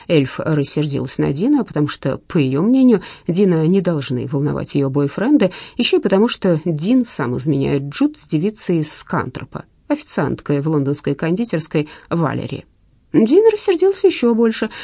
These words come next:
что вызвало новый шквал презрительных замечаний со стороны эльф.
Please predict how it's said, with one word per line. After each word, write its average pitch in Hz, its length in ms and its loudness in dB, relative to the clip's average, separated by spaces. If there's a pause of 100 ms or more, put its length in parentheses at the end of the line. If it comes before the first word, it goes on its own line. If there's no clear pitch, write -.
(140)
что - 160 0
вызвало 269 320 6
новый 240 400 6
шквал 214 360 0
презрительных 233 600 0
замечаний 147 560 2
со 147 140 -6
стороны 147 420 -2
эльф. 151 340 -4